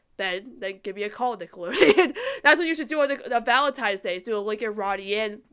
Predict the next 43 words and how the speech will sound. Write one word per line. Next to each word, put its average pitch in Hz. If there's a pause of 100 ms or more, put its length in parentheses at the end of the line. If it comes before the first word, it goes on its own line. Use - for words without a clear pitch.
live 190
stream. 170 (220)
Then 320
we 277
know 214
what's 185
the 175
real 220
ship. -
<laughs> 427
But 262
yes, 208
um, 214 (580)
again, 262
if 226
you're 240
not 285
subscribed 262
to 262
the 233
Loud 226
House 233
and 226
Casa 226
Grande's 202
YouTube 269
page, 247 (260)
just 240
search 254
Loud 202
Casa, 262 (180)
and 220
that's 233
the 233
YouTube 226
page, 208
and 196
you 202
go 202
subscribe 226
there. 208 (220)
They 226
update 214